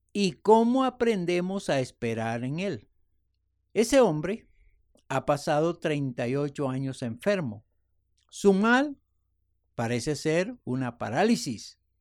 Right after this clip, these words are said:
Sus miembros inferiores están paralizados. ¿Se imaginan vivir esa experiencia? Una vida difícil y sufrida,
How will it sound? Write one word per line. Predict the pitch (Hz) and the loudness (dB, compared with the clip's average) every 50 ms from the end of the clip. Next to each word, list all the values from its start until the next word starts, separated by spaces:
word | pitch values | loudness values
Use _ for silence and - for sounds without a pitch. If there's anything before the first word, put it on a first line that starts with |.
| _ _ _ _ _ _ _ _ | _ _ _ _ _ _ _ _
Sus | _ - - 113 101 - - | _ -16 -16 -14 -14 -10 -6
miembros | 120 131 156 180 208 220 226 220 220 220 202 - | -4 -2 0 2 2 2 4 4 2 2 0 0
inferiores | 196 175 151 156 156 143 147 160 175 185 190 196 202 185 - - | -4 -6 -4 -4 -4 0 0 2 2 2 0 0 -2 -4 -4 -8
están | 113 - - - 123 127 135 131 | -10 -10 -6 -6 -6 -4 -4 -6
paralizados. | - 147 143 143 143 139 139 131 - - 160 123 120 113 107 101 - - - _ _ _ _ _ _ _ _ _ _ _ _ | -6 -4 -4 -2 -4 -4 -6 -6 -4 -2 -2 -2 -2 -6 -8 -12 -16 -20 -20 _ _ _ _ _ _ _ _ _ _ _ _
¿Se | - - - 180 | -8 0 2 4
imaginan | 185 180 180 165 160 180 196 208 208 214 208 202 196 | 4 4 2 0 0 0 0 0 0 0 0 0 -2
vivir | 165 170 156 139 165 175 185 202 208 190 - - _ | -2 -4 -4 -2 -4 -4 -4 -4 -6 -8 -12 -16 _
esa | - 143 143 139 - 170 156 151 | -8 -8 -8 -4 -2 0 0 0
experiencia? | 147 139 - - - 131 123 131 139 147 160 165 - - - 214 220 - _ _ _ _ _ _ _ _ _ _ _ _ _ _ _ | 0 -4 -6 -8 -8 -6 -6 -6 -6 -6 -8 -10 -10 -12 -12 -12 -12 -14 _ _ _ _ _ _ _ _ _ _ _ _ _ _ _
Una | - 202 233 240 247 | 0 2 4 4 4
vida | 240 208 226 220 220 220 | 4 2 0 2 2 2
difícil | 208 202 196 - - 226 240 233 - - 139 120 110 107 - _ _ _ _ _ - | 0 0 -4 -2 -2 -2 -2 -2 -2 -6 -8 -8 -8 -10 -14 _ _ _ _ _ -8
y | 143 123 | -8 -6
sufrida, | - 143 127 117 - 151 185 220 226 185 127 117 104 | -6 -6 -8 -8 -8 -6 -4 -4 -2 -4 -6 -8 -10